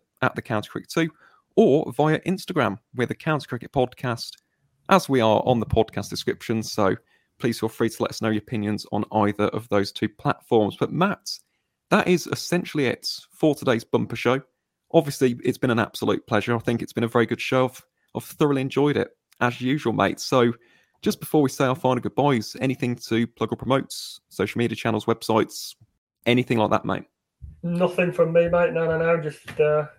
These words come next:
Speaker 2: just hopeful that, uh, we'll get a couple of, uh, well, you know, I'm,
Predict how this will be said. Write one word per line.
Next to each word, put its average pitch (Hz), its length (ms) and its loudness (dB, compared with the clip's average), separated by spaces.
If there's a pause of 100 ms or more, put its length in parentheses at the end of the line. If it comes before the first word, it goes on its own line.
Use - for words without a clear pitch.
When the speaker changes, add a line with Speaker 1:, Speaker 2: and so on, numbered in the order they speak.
Speaker 2:
just - 160 -14
hopeful 151 400 0
that, 156 340 0
uh, 156 140 2
we'll 151 140 -2
get 156 140 -2
a - 40 -6
couple 170 260 -2
of, 156 220 -6
uh, 160 180 2 (680)
well, 175 400 8
you 160 120 -4
know, 127 200 0 (180)
I'm, 127 160 -2